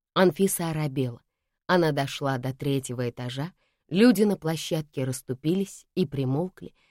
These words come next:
и Анфиса очутилась в тесной приёмной, где почему-то орал телевизор, и за высокой стойкой сидела секретарша с совершенно бессмысленным лицом.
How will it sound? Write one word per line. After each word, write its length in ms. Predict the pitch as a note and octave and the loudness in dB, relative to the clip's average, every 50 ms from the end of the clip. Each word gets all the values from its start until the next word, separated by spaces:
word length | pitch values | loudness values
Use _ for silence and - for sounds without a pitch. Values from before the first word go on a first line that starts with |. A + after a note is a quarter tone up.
| _ _ _ | _ _ _
и 80 | - F#3 | 6 6
Анфиса 540 | F3+ E3+ E3 D3+ - D#3+ E3 D3+ - D3+ C#3+ | 8 8 6 4 2 0 0 2 2 2 2
очутилась 680 | C#3+ C3 - C#3+ C#3 C#3 - D3 C#3+ C#3+ C#3 C3+ - | 0 0 0 -2 -2 -2 -2 0 0 0 -2 -4 -6
в 100 | - - _ | -10 -10 _
тесной 420 | - E3 F3+ F3+ - - F3+ F3 | 0 0 0 0 -2 -4 -6 -6
приёмной, 720 | - - E3 D#3+ D3+ D3+ C#3+ C3 C3 B2 A#2+ C3+ - _ _ _ _ _ _ - | -6 -6 -6 -6 -4 -2 -2 -2 -2 -4 -6 -8 -14 _ _ _ _ _ _ 0
где 220 | F3+ F#3 F3+ E3 | 4 4 6 6
почему-то 520 | D#3 D#3 D3 - D3 C#3+ C#3+ C3 D3 C#3 C#3 | 4 2 0 2 0 0 0 0 0 0 0
орал 240 | C3+ C#3 C3 B2+ B2+ | 0 0 0 -2 -2
телевизор, 640 | - - B2+ B2 A#2+ A#2 C3+ E3+ G3 E3 F3 - - _ _ _ _ _ _ - | -2 -2 -2 0 0 0 0 0 -2 -2 -6 -12 -16 _ _ _ _ _ _ 6
и 100 | F#3+ A3+ | 6 6
за 140 | C#3+ F3+ | 8 6
высокой 440 | D#3 E3 D#3 - D#3+ C#3 - D3+ C#3+ | 4 4 4 2 0 0 0 -2 -4
стойкой 480 | - - - D#3+ D#3+ E3 D3 - D#3+ D3 | -4 -2 -2 0 0 0 0 -2 -2 -4
сидела 540 | C#3+ - D3 C#3+ C3 C3 D3 C#3 C3+ C3+ B2+ | -2 -2 -2 -2 -2 -2 -2 0 0 -2 -2
секретарша 800 | - C3+ B2+ - C3 C3 B2+ - D#3 D#3+ E3 - - - F3+ - _ _ _ _ _ - | -4 -6 -6 -6 -6 -6 -6 -6 -6 -6 -6 -6 -10 -12 -14 -16 _ _ _ _ _ -2
с 80 | - | 2
совершенно 800 | - G3+ F3+ E3+ D3 C3+ - - - E3+ F3+ F#3+ F#3 F#3 F#3+ F#3 D#3+ | 4 6 6 6 4 2 0 -4 0 2 4 4 4 4 2 0 -2
бессмысленным 840 | D3 D3 C#3 - - C#3 C3+ C#3 C3+ - - C#3+ C3+ C3 C3 B2+ C3 | -2 -2 -2 -2 -2 -2 -2 -2 -4 -4 -4 -2 -2 0 0 0 0
лицом. 480 | B2+ C3 C3 - - - B2+ C3 C3+ | -2 -4 -6 -8 -10 -12 -12 -14 -16